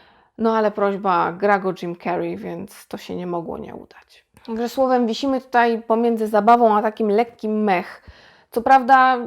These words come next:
widziałam naprawdę dużo recenzji na temat tego filmu. Zdania są podzielone. Oczywiście postanowiłam skonfrontować opinie innych ludzi ze swoim własnym zdaniem. No i, no i cóż,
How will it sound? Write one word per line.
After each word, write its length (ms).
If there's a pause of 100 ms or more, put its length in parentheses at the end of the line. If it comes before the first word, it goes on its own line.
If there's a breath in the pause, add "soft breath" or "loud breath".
(480)
widziałam 600
naprawdę 480
dużo 420
recenzji 580
na 140
temat 360
tego 200
filmu. 600
Zdania 420
są 220
podzielone. 640
Oczywiście 380
postanowiłam 680
skonfrontować 800 (800 loud breath)
opinie 440
innych 300
ludzi 520
ze 240
swoim 400
własnym 440
zdaniem. 580 (540 soft breath)
No 180
i, 260 (300 loud breath)
no 140
i 100
cóż, 440